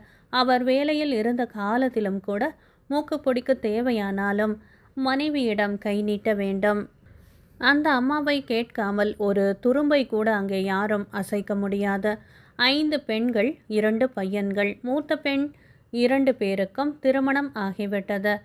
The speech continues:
பையன்களில் ஒருவன் பட்டணத்தில் அரசாங்க ஜீப் டிரைவராக இருக்கிறான். இன்னொருவன் எஸ் எஸ் எல் சி மூன்று தடவைகள் வழுக்கி விழுந்துவிட்டு அச்சகம் ஒன்றில் கம்போசிங் கற்றுக்கொண்டு இருக்கிறான். மூன்றாவது பெண்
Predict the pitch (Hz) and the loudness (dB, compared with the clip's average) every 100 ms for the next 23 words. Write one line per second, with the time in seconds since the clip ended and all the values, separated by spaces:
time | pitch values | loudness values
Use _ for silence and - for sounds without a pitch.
0 | - _ _ _ _ 277 285 320 311 254 | -10 _ _ _ _ 0 0 0 0 2
1 | 226 233 - 208 202 233 302 - 262 320 | 2 0 -2 -4 0 0 -2 -2 -2 0
2 | 285 226 214 208 208 214 233 262 254 247 | 0 0 -2 -4 -2 -2 0 0 2 2
3 | 202 247 262 214 214 233 233 196 185 202 | 2 0 -2 0 0 2 0 0 -2 -4
4 | - 196 196 208 202 202 208 _ _ _ | -4 -4 -4 -4 0 -2 -2 _ _ _
5 | - 302 330 269 208 220 294 - _ _ | -6 -2 0 2 2 0 -2 -8 _ _
6 | - 240 254 302 262 226 220 220 214 208 | -2 0 0 -2 0 -2 -2 -2 -2 -4
7 | - _ _ _ 254 285 285 269 208 208 | -10 _ _ _ 0 0 2 0 0 0
8 | 214 202 202 202 202 - 185 196 214 240 | 0 0 0 0 -2 -4 0 0 0 -2
9 | 208 190 202 202 190 185 339 349 _ _ | 0 0 0 0 -2 -2 -4 -4 _ _
10 | _ - 240 - 302 302 294 226 196 190 | _ -2 -2 0 0 0 -2 -2 -2 0
11 | 277 311 269 269 302 294 285 294 269 196 | 0 0 0 0 0 -2 -2 -4 -2 -4
12 | - 208 208 240 233 202 196 208 208 214 | -4 -6 -2 -2 -2 -4 -4 -2 -2 -2
13 | - _ _ 262 285 330 330 302 247 208 | -12 _ _ -4 0 2 2 2 0 -2
14 | 208 226 302 | -2 -2 -4